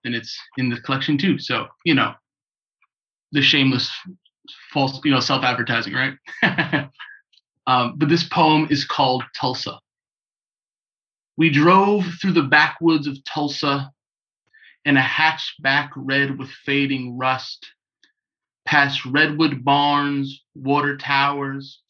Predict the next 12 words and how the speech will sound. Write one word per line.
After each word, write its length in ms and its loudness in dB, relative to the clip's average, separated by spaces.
and 100 2
miles 680 2
and 180 -2
miles 540 0
of 100 -6
open 440 -4
field 760 -4
where 180 0
herds 600 0
of 220 -6
black 320 2
cattle 640 -2